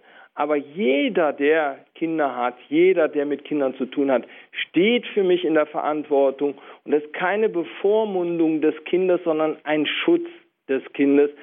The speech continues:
weil die Kinder noch gar nicht so weit sind, dass sie das überblicken können.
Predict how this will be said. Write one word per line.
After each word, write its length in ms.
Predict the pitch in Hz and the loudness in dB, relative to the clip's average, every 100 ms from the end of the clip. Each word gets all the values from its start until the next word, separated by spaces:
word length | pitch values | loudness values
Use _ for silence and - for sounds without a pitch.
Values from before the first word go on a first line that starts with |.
| - - | -20 -6
weil 200 | 127 139 | -2 -2
die 100 | 143 | -4
Kinder 280 | 143 147 143 | -6 -4 -2
noch 200 | 127 - | -4 -2
gar 200 | 127 127 | -2 -2
nicht 200 | 139 - | -4 -2
so 180 | 127 123 | 0 2
weit 260 | 120 123 - | 0 -2 -6
sind, 180 | 123 | -6
dass 100 | 113 110 | -6 -6
sie 80 | 117 | -6
das 180 | 110 107 | -6 -4
überblicken 580 | 113 113 110 107 123 - | 0 0 0 -6 -6 -8
können. 400 | - 120 104 | -2 -2 -2